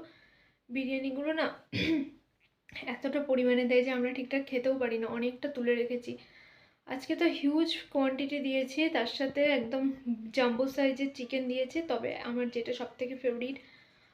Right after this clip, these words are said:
আলু, সেটা একটু কম হয়েছে, তো আমার খুব দুঃখ। আলুটা যদি বিরিয়ানিতে একটু বেশি আসে আমার খুব ভালো হয়।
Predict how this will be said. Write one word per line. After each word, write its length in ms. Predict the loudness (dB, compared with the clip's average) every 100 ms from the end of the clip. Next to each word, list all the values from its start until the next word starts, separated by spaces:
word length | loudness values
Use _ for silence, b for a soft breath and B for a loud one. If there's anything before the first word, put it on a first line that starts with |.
| B
আলু, 360 | 4 4 4 0
সেটা 280 | 0 4
একটু 260 | 2 2 -6
কম 320 | -2 0 0
হয়েছে, 360 | 0 -2 -4 -6
তো 140 | -4
আমার 240 | -8 -8 -8
খুব 180 | -6
দুঃখ। 360 | -2 -2 -4 -6
আলুটা 320 | -4 -2 0
যদি 180 | 2 0
বিরিয়ানিতে 420 | -4 -2 0 0
একটু 160 | -2 -2
বেশি 400 | -2 -2 2 2
আসে 180 | 2 0
আমার 140 | -4
খুব 180 | -8 -8
ভালো 240 | -8 -8
হয়। 140 | -8